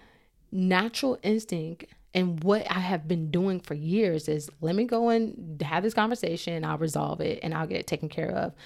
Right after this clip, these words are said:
So that way it's off my plate. I'm not thinking about it." But then as you live with Holy Spirit,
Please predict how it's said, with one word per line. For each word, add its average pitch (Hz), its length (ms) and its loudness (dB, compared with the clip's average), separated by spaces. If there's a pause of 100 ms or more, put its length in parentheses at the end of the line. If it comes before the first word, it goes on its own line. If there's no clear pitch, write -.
(160)
So - 140 -2
that 165 120 2
way 165 120 0
it's 151 100 -2
off 156 140 -2
my 139 120 -6
plate. 220 360 4
I'm 165 80 -6
not - 180 -6
thinking 220 220 2
about 208 280 2
it." 208 240 -2 (580)
But 180 160 2
then 202 360 6
as 190 280 -2
you 190 100 2
live 185 320 2
with 226 160 4
Holy 185 280 2
Spirit, - 640 -8